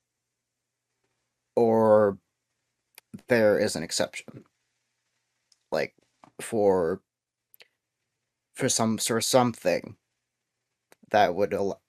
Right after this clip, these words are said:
like, something that I would want to purchase, you know? Like, I, I personally am, am boycotting them as far as, um, right now. But if something changes in the future,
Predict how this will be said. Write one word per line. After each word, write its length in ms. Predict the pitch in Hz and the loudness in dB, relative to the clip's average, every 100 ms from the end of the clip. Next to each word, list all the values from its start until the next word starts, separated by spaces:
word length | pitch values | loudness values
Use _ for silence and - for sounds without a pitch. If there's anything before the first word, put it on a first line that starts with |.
| - | -14
like, 180 | 101 - _ _ _ | -14 -14 _ _ _
something 560 | - - 139 131 139 123 | -2 -2 -4 -4 0 2
that 200 | 113 - | 0 2
I 140 | 110 | 2
would 200 | 104 98 - _ _ _ | 2 -2 -10 _ _ _
want 360 | - 104 92 - | -6 -4 -4 -8
to 80 | - _ | -16 _
purchase, 380 | - - 80 - | -10 -10 -10 -8
you 100 | 76 | -8
know? 100 | - - _ _ _ _ _ - - - _ _ _ _ _ _ | -10 -16 _ _ _ _ _ -20 -20 -20 _ _ _ _ _ _
Like, 120 | 101 101 | 0 2
I, 260 | 87 117 | 4 4
I 20 | 110 | 2
personally 520 | - 117 - 113 104 | 2 0 2 -2 -4
am, 200 | 87 82 | -4 -8
am 240 | 87 87 - _ - | -8 -8 -12 _ -2
boycotting 680 | 95 90 - 98 98 98 101 | -2 0 -2 -2 -2 -4 -4
them 220 | 101 98 | -6 -6
as 180 | 90 - | -6 -6
far 320 | - 90 87 | -2 -2 -2
as, 420 | 80 80 - - - _ _ _ _ _ _ _ _ _ _ | -4 -6 -8 -10 -14 _ _ _ _ _ _ _ _ _ _
um, 440 | 71 - - - - _ _ _ _ _ | -12 -10 -12 -16 -20 _ _ _ _ _
right 260 | 101 95 - | -6 -6 -8
now. 360 | - - - - _ _ - | -10 -12 -14 -20 _ _ -8
But 320 | 62 - - | -6 -6 -8
if 140 | 98 - | -10 -4
something 320 | 110 113 117 | -2 -2 -2
changes 460 | 123 117 113 113 110 | -2 -2 -4 -6 -4
in 80 | |
the 80 | 110 | -6
future, 680 | - 101 98 101 90 92 - | -4 -4 -4 -2 0 0 -2